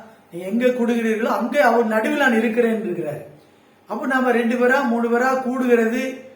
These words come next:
கர்த்தருக்கு பிரியமானது, கர்த்தர் விரும்புறாரு. ஆனா இன்னொரு பக்கத்துல வேதத்தை கேட்கறதுக்கு நிறைய பேருக்கு ஆர்வம் இல்லை. கேட்டா சொல்லுவோம், "நாங்க கேட்காத பிரசங்கமா?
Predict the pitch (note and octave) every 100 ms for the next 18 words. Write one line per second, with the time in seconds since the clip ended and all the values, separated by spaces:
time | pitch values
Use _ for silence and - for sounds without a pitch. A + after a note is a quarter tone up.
0 | - - G#3 C4+ B3+ A3 A3 A#3 A3+ G#3+
1 | G3+ A3+ A#3 G#3+ A3 G#3 A3+ A3+ G#3+ F#3+
2 | F3 G3 A3+ - - - _ _ F#3+ B3
3 | A#3 A3+ A3 A#3 E4+ D#4 D4 C4+ C#4+ C#4+
4 | C#4 A#3 G3 A#3 - - - _ _ -
5 | F3 B3+ E4 E4+ D#4+ D#4 D4+ B3 C#4 C#4
6 | C4 B3+ - A#3+ A#3+ A#3+ A#3+ A3 G3+ A3+
7 | A#3+ A3 E3+ - - - _ _ _ _
8 | D#3+ G3 A#3 A3+ A3 G#3+ - F#3 G#3 G3
9 | G#3 A3+ A#3 A3+ A3 A3 A3+ A3 A3 G#3+